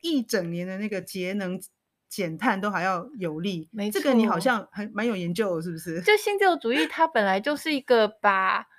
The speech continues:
Speaker 2: 责任推到个人身上。虽然说那个责任其实不能算在个人身上，它是这个体制，它的体制本身就是要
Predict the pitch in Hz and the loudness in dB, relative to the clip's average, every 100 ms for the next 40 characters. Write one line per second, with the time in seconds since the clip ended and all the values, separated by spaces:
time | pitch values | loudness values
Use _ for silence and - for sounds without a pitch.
0 | _ _ _ _ - 226 285 294 247 269 | _ _ _ _ 6 8 8 6 4 4
1 | 262 240 - 277 202 180 175 170 175 180 | 4 2 4 6 6 2 -2 -6 -8 -8
2 | - 214 202 _ - 349 311 302 302 302 | -16 -16 -18 _ 0 4 4 6 4 4
3 | - _ _ 339 302 254 - _ - 233 | -6 _ _ 2 6 6 2 _ 2 4
4 | 233 285 254 226 _ _ _ - 240 247 | 6 6 4 -2 _ _ _ -4 -2 0
5 | 233 - 294 226 262 247 233 247 214 185 | -4 -4 -2 0 0 -2 0 2 2 0
6 | 208 214 214 254 262 247 233 220 185 165 | -4 -2 0 0 0 2 0 -2 -8 -8
7 | 165 233 226 269 285 277 202 180 254 226 | -6 -2 0 2 2 0 -6 -6 -2 -2
8 | 196 180 - 226 233 233 233 226 220 202 | -4 -6 -2 -2 0 -2 -2 2 2 2
9 | 196 | -2